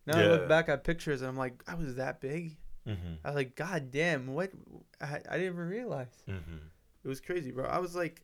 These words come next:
Speaker 1: honestly, I was like three fifty, almost three fifty.
Speaker 2: Wow. Yeah, that, that, that's a lot.
Speaker 1: I was a heavy kid, bro.
Speaker 2: Mm-hmm.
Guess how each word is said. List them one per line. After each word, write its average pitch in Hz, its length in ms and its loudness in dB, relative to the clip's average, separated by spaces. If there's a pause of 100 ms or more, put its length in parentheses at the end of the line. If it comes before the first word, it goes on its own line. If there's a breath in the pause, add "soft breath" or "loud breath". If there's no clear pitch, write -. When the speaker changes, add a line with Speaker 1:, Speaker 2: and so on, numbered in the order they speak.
(760)
Speaker 1:
honestly, 165 420 0
I 165 40 0
was 143 120 -2
like 139 120 -4
three 147 140 -8
fifty, - 340 -12 (440)
almost 147 260 -4
three 147 100 -6
fifty. 139 380 -8
Speaker 2:
Wow. 71 300 -6 (500)
Yeah, 87 120 -4
that, 85 140 -4
that, 82 120 -2
that's 76 200 -2
a - 20 -10
lot. 62 180 -10 (100)
Speaker 1:
I 71 120 -4
was 69 100 -2
a 69 60 -2
heavy 143 240 -6
kid, 143 240 -8
bro. 131 160 -8 (180)
Speaker 2:
Mm-hmm. 90 180 -8